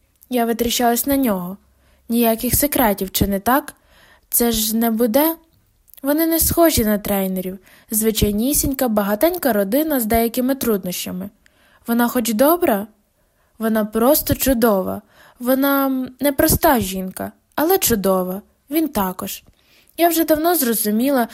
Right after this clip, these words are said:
що можна не сподіватись на більш точний опис від Натана. Він замовк. Натан ніколи не любив надто пліткувати, а я просто сиділа в ідеальному мерседесі з кондиціонером,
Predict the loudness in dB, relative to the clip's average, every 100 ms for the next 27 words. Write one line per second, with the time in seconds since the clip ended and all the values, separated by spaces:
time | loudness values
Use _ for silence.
0 | -10 -6 0 0 0 0 -2 -2 -2 -2
1 | 0 4 4 2 -2 -4 -2 -2 -4 -2
2 | -4 -2 -4 -2 -2 -2 -2 0 2 0
3 | 0 -6 -8 -12 _ -20 -10 -2 0 2
4 | 2 2 -2 -6 -16 _ _ -2 2 2
5 | 0 2 4 4 4 2 0 0 0 -2
6 | -2 -4 -2 -2 0 0 0 0 -6 -10
7 | -16 -8 -2 0 2 4 2 0 -2 -2
8 | 0 2 2 0 0 2 2 2 2 0
9 | 0 0 -2 -2 2 2 0 -2 -2 -2
10 | -2 -2 -2 -2 0 0 -2